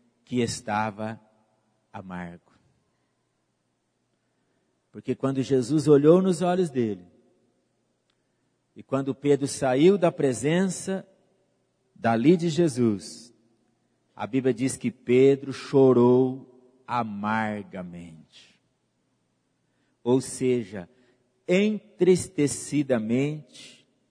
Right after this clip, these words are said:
arrependido, o coração de Pedro ficou apertado. Ele arrependeu.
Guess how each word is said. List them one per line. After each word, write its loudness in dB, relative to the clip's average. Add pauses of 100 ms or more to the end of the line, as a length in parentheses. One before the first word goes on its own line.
(460)
arrependido, -4 (1040)
o -16
coração -8
de -10
Pedro -8 (760)
ficou -4 (340)
apertado. -20 (3000)
Ele -8
arrependeu. -12